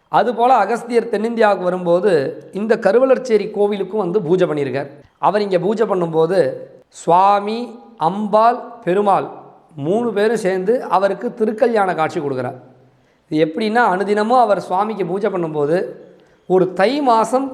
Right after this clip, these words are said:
புனர்பூச நட்சத்திரத்தன்னைக்கு அகஸ்தியருக்கு சுவாமி கல்யாண காட்சி கொடுத்துருக்கார். அது என்ன தை புனர்பூசம்னா, அன்றைய தினம்தான் அகஸ்தியரோட விவாக தினம். அந்த தை புனர்பூச தினத்தன்று அன்னைக்கு சுவாமியோட உத்தரவின் பேரில் அகஸ்தியர் லோபாமுதிரையோட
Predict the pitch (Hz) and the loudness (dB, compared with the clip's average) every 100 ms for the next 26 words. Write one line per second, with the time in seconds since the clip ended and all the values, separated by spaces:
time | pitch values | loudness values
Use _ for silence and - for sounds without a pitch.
0 | - 214 277 285 277 254 226 190 214 208 | -6 0 2 2 0 0 -2 -4 -4 -2
1 | 185 180 175 185 196 233 233 - - - | -2 -2 -2 -2 -4 -6 -8 -16 -20 -20
2 | _ _ - 156 202 214 226 196 170 226 | _ _ -2 0 0 -2 -2 -2 -2 -4
3 | 247 - - - 170 175 190 156 156 170 | -6 -8 -10 0 2 2 -2 -4 0 0
4 | 147 135 123 156 131 123 110 117 - _ | -2 -6 -6 -8 -8 -8 -10 -12 -18 _
5 | _ _ _ _ 156 165 220 247 190 208 | _ _ _ _ 0 2 2 0 0 -2
6 | 208 202 190 170 147 165 196 165 175 185 | -2 -4 -4 -6 -4 0 0 0 -2 0
7 | 175 180 180 214 165 220 214 254 214 170 | 0 -2 0 0 0 -2 -4 0 2 2
8 | 165 220 165 226 262 196 151 139 - - | 0 -2 2 4 4 2 -6 -10 -14 -20
9 | _ _ _ _ _ _ 180 202 196 196 | _ _ _ _ _ _ -2 0 2 2
10 | 247 208 240 240 233 208 190 185 175 156 | 0 0 0 0 0 0 0 0 -2 -2
11 | 160 160 - 233 262 - - _ _ _ | -2 -4 -6 -8 -8 -18 -20 _ _ _
12 | _ - - 185 254 269 226 175 - 214 | _ -10 0 2 2 2 0 0 0 0
13 | 202 175 151 143 160 220 - - 160 214 | 0 0 -2 0 0 -2 -6 -6 -2 -2
14 | 214 220 170 160 190 220 214 185 175 170 | 0 0 2 2 4 4 2 -2 -4 -2